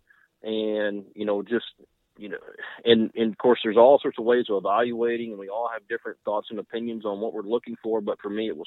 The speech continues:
perfect because it was, um, you know, being that blank slate, I could walk in there, evaluate the timber, do what I needed to there, but then also I could,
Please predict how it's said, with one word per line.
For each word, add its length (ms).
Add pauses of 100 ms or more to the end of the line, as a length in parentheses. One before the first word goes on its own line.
(100)
perfect 460 (400)
because 380
it 100
was, 260 (480)
um, 520
you 120
know, 120
being 320
that 180
blank 360 (120)
slate, 240
I 80
could 180
walk 300
in 220
there, 360
evaluate 640
the 80 (100)
timber, 380 (420)
do 140
what 100
I 60
needed 300 (100)
to 220
there, 480 (260)
but 160
then 100
also 640
I 120
could, 240